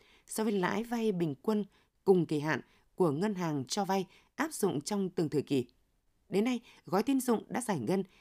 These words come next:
hết một trăm phần trăm mục tiêu của chương trình cho trên sáu nghìn lượt khách hàng vay vốn.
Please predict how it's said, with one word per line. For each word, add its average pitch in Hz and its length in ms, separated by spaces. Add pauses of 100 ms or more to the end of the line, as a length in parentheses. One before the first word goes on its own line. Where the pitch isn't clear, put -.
hết 339 220
một 180 120
trăm 208 120
phần 214 100
trăm 190 160
mục 170 180
tiêu 196 180
của 151 260
chương 175 160
trình 160 220 (360)
cho 233 120
trên 226 220
sáu 202 220
nghìn 240 260
lượt 143 220
khách 277 140
hàng 151 160
vay 147 140
vốn. 139 260